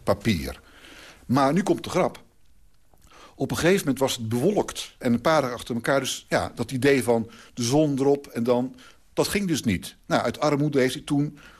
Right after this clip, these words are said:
dat geheel gewoon in een la weggelegd. Zo van, weet je wat, we wachten een paar dagen wordt, tot het weer mooi weer wordt... en dan doen we het alsnog.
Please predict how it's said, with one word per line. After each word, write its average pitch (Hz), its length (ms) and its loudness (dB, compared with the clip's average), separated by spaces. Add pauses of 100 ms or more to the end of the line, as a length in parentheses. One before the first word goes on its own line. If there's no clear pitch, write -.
(160)
dat 113 220 0
geheel 117 340 2
gewoon 135 200 -4
in 139 100 0
een 117 80 4
la 123 220 2
weggelegd. 107 680 -4 (300)
Zo 123 180 2
van, 107 140 -2
weet 113 140 0
je 110 80 -8
wat, 120 160 2
we 107 80 -6
wachten 113 220 -4
een 117 60 -12
paar 110 160 2
dagen 104 280 0
wordt, 104 260 -6
tot 117 180 -4
het 107 80 -14
weer 107 160 0
mooi 104 240 2
weer 120 220 2
wordt... 117 260 -2 (360)
en 110 100 -4
dan 110 180 4
doen 104 200 2
we 120 60 2
het 117 100 -2
alsnog. 101 500 -2